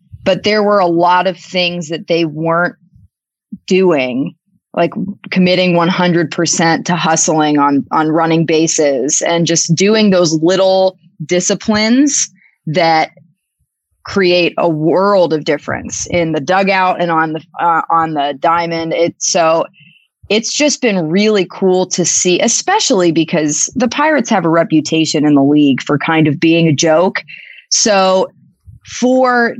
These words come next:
two veteran players who have been around for a while, especially Andrew McCutchen, who everybody knows him and never wanted him to leave, the fact that he left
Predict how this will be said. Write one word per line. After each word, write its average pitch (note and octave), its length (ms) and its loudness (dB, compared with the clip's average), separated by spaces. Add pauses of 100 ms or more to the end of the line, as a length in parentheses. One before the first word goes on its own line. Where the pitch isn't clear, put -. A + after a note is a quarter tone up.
two A#3 480 2
veteran F#3 460 0
players F3 500 0
who E3+ 80 0
have D#3 140 -2
been E3+ 140 0
around D#3+ 500 -2
for D#3 400 0
a E3+ 120 0
while, D#3+ 640 0 (280)
especially G3+ 800 -2
Andrew E3 300 -4
McCutchen, C#3+ 720 -2 (140)
who D#3 400 2 (460)
everybody E3 480 0
knows D3 400 0 (540)
him C#3 460 0 (120)
and E3+ 380 0 (260)
never F3+ 300 2
wanted F3 320 2
him E3 140 0
to D3 100 -2
leave, D3+ 560 0 (540)
the F#3 100 0
fact C4 400 -2
that F#3+ 180 -4
he A#3 240 0
left F#3 640 0